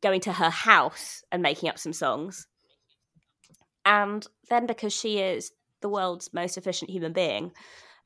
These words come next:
um, when she decided that, that, it, that it was good enough, she sent off a load of emails while I was there, and I, she sort of set up a couple of improv gigs for me. So that's how I got into the improv world. I eventually went along to Showstopper,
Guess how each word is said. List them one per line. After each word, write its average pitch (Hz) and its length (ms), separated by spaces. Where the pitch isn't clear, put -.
um, 170 360
when 196 160
she 180 420
decided 170 720
that, - 140
that, - 220
it, 170 140
that 165 120
it - 100
was 165 240
good 196 160
enough, 160 420
she 185 440
sent - 280
off - 160
a 233 40
load 202 180
of 180 60
emails 175 360
while 170 160
I 170 60
was 170 160
there, 190 340
and 180 100
I, 185 120
she 202 240
sort - 220
of 208 60
set 269 300
up 349 160
a 277 40
couple 262 320
of 233 80
improv 302 360
gigs 339 240
for 381 200
me. 453 120
So 339 120
that's 381 260
how 320 80
I 320 60
got - 140
into - 120
the 240 120
improv 208 320
world. 180 460
I 185 440
eventually 233 360
went 208 140
along 185 160
to 202 100
Showstopper, 233 840